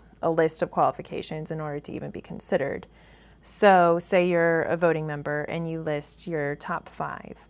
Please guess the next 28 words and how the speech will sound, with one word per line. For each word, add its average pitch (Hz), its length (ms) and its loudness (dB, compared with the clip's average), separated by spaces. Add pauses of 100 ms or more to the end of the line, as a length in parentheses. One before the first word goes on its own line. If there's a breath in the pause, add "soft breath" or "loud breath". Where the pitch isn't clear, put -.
(140)
The 160 560 4
votes 175 220 4
are 160 60 0
tabulated, 160 960 -4
and 160 540 -4 (440 loud breath)
the 196 180 4
number 175 300 2
ones 196 320 2
are 170 80 0
considered 156 680 -6
until 160 640 -2
a - 100 -4
film 156 540 -6 (580)
has 156 340 -4
enough 156 440 -4
to 180 120 -6
put 170 200 -2
them 151 200 -4
over 151 500 -2 (540 soft breath)
the 165 260 0
edge, 147 400 0
and 175 180 -2
then 165 140 -4
they 151 180 -4
start 151 400 -2
going 156 300 -6
down 143 340 -6
to 139 440 -6